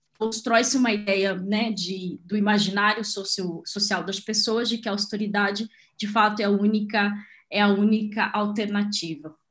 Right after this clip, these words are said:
Essa política, é, anticrise, de fato, impactou os diferentes serviços sociais, as organizações sociais, aumentou a desigualdade, corroborou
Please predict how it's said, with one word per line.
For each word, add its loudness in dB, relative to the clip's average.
Essa 2
política, -4
é, -6
anticrise, 0
de -2
fato, 0
impactou -2
os 2
diferentes -4
serviços -6
sociais, 0
as 0
organizações -2
sociais, 2
aumentou 2
a 2
desigualdade, 2
corroborou 0